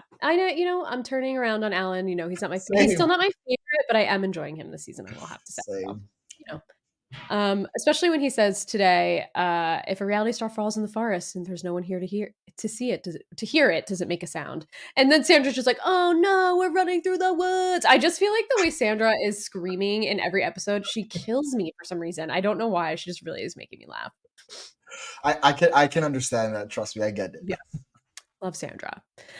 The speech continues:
Speaker 1: Um, okay, well, before the mission, this is when Peter brings his crew into the bar. He closes the door, and then he
Speaker 2: Mm-hmm.
Speaker 1: spills the beans. Phaedra comes in, and, uh, they ask her to leave the room and she's like, "What?" And she goes into, I guess it's the billiards room.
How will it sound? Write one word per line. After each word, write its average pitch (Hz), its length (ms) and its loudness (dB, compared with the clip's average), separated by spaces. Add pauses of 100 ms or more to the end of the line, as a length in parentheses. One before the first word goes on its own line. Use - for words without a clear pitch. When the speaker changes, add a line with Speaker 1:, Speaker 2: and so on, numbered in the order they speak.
(220)
Speaker 1:
Um, 208 760 2 (640)
okay, 370 220 0
well, 277 200 6
before 277 280 0
the 440 100 4
mission, 269 360 4
this 214 140 0
is 226 80 -4
when 240 100 0
Peter 202 200 -2
brings 185 180 -2
his 190 140 -6
crew 175 400 0
into 180 180 -4
the 190 80 0
bar. 165 300 -2
He 190 100 0
closes 277 480 4
the 320 100 0
door, 160 520 0 (340)
and 202 140 2
then 196 100 4
he 196 220 4
Speaker 2:
Mm-hmm. 127 60 2
Speaker 1:
spills 175 300 0
the 180 60 -2
beans. 165 440 -4 (1000)
Phaedra 294 260 4
comes 302 240 4
in, 175 440 2 (340)
and, 180 680 2 (100)
uh, 170 540 0 (580)
they 208 100 4
ask 180 240 2
her 214 60 -4
to 202 60 -2
leave 202 160 0
the 185 100 2
room 165 160 -2
and 185 100 -2
she's 180 140 -6
like, 165 140 -4
"What?" 170 440 -4
And 202 140 -4
she 226 160 2
goes 202 360 4
into, 185 420 -2
I 180 60 0
guess 254 160 -4
it's 302 140 -6
the 180 80 -4
billiards 160 400 -6
room. 196 300 -2